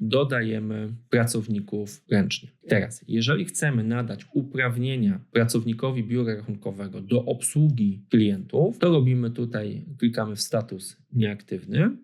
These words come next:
i w tym momencie, jeżeli aktywujemy konto pracownika, to zgadzamy się na pobieranie opłaty w wysokości trzydziestu dziewięciu złotych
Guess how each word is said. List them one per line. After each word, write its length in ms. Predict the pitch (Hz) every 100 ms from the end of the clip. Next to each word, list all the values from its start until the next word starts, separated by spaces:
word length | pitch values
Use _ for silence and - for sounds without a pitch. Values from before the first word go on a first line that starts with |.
| _ -
i 100 | 107
w 80 | -
tym 200 | 156 226
momencie, 600 | 208 139 110 101 98 98 - _
jeżeli 320 | 110 104 120 120
aktywujemy 720 | 127 127 135 120 123 143 190
konto 280 | 190 151 147
pracownika, 920 | 139 127 127 113 98 - 117 208 -
to 400 | 117 117 117 - -
zgadzamy 480 | 113 113 131 156
się 160 | 151 127
na 120 | 120
pobieranie 920 | 117 120 113 117 123 131 120 117 117 117 _ -
opłaty 520 | 107 - 123 120 113
w 40 |
wysokości 540 | 104 110 120 117 113 117
trzydziestu 480 | - 117 131 131
dziewięciu 420 | 113 113 120 117 107
złotych 520 | 113 113 117 113